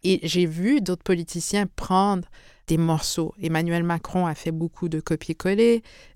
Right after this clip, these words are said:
Justin Trudeau, beaucoup de copier-coller, Sophie Trudeau a fait un copier-coller de Michelle Obama. Je suis désolée, c'est presque gênant, parce que quand on regarde, euh, tout simplement, quand on compare leur compte Instagram, je, mais, et je me dis, c'est dommage. Et c'est pour ça qu'il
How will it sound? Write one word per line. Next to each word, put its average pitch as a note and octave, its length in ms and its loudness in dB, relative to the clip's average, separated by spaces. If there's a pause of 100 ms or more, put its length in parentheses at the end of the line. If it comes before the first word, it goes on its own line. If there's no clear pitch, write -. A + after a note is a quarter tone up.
Justin E3+ 460 0
Trudeau, F3+ 640 2
beaucoup E3+ 260 -2
de - 60 -14
copier-coller, G3 640 2
Sophie - 360 2
Trudeau G3+ 440 4
a E3 80 2
fait - 160 0
un E3 80 0
copier-coller F3+ 580 -2
de F3+ 60 -2
Michelle E3+ 320 -2
Obama. E3+ 360 0 (760)
Je E3+ 60 -4
suis E3 180 -2
désolée, F#3+ 340 6
c'est - 140 -4
presque - 340 -2
gênant, G#3 480 4
parce - 180 -8
que D#3+ 120 -4
quand F3 260 -2
on F#3 100 0
regarde, F3+ 460 4
euh, E3 140 4 (920)
tout G3+ 120 0
simplement, G3 460 4
quand E3+ 220 -2
on F3+ 60 0
compare F#3+ 460 4
leur E3 180 -2
compte F3+ 240 -4
Instagram, F3+ 580 2
je, E3 340 -8 (120)
mais, D3 320 -8 (140)
et F#3+ 80 -4
je E3 100 -4
me E3+ 60 -2
dis, E3+ 160 -4
c'est - 120 -6
dommage. G#3+ 360 0
Et F3+ 40 2
c'est - 120 -4
pour F#3 180 -4
ça D#4+ 160 0
qu'il G3+ 280 2